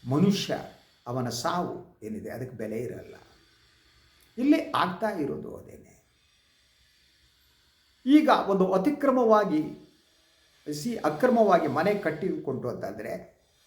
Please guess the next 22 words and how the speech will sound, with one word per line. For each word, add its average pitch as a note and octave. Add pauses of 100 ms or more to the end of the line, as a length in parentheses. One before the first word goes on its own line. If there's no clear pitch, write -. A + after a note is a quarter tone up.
(140)
ಆ D#3+
ವ್ಯಕ್ತಿದು G3
ಎಷ್ಟು E3+
ಜವಾಬ್ದಾರಿಯೋ D#3
ಅಷ್ಟೇ A3+
ಜವಾಬ್ದಾರಿ E3
ಆ G#3
ಸರ್ಕಾರಕ್ಕೆ C#3+
ಇರಬೇಕು. - (1400)
ಕೋಗಿಲು, B3+ (500)
ಆ, C#3+
ಬಡಾವಣೆಯಲ್ಲಿ F#3+
ಅಲ್ಲಿ F#3
ಮನೆ F3
ಬರುವುದಕ್ಕೆ E3+
ಕಾರಣ D#3
ಅಲ್ಲಿ D#3+
ಶಾಸಕರು D#3+
ಯಾರೋ D#3
ಇಷ್ಟು F#3
ಕಾಲ D#3
ಯ-, E3